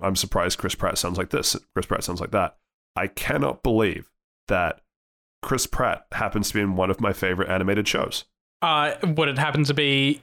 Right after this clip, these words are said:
Speaker 2: about a man named Bob and his burgers?
Speaker 1: It would, it would. See, I had no idea that Chris Pratt had the dynamic range to play Bob's wife, Belinda Belcher.
Speaker 2: Yeah, no, I was really surprised about that too. Like, holy shit,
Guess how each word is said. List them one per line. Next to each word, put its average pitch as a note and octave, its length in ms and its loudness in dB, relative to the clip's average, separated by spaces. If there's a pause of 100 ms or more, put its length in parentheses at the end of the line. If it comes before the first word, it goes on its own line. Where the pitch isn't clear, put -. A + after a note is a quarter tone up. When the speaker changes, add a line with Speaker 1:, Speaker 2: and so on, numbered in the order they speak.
(140)
Speaker 2:
about C#3+ 360 0
a D#3 80 2
man C#3+ 280 4
named C3+ 340 2
Bob E3 300 2
and C#3+ 140 0
his C3 180 -2
burgers? D3+ 640 2 (280)
Speaker 1:
It A#2 180 0
would, D#3+ 420 2
it G#2 140 2
would. D#3+ 240 2
See, - 160 0
I C#3+ 160 2
had D3+ 220 0
no A#2+ 220 4
idea A2 260 4
that F2+ 120 -2
Chris - 240 0
Pratt F#2 280 0
had G2+ 100 0
the G2 80 2
dynamic G2 420 2
range G2 340 2
to - 80 -2
play F#2+ 440 2 (220)
Bob's G2 260 2
wife, - 420 -2 (400)
Belinda G#2 280 2
Belcher. - 340 -2 (640)
Speaker 2:
Yeah, G3 220 2
no, G3+ 240 4
I D#3+ 220 2
was A#3 260 2
really E3+ 240 4
surprised D#3 360 0
about D3 220 0
that D3+ 200 2
too. E3 420 4
Like, C#3 400 0 (400)
holy F3 320 4
shit, - 640 2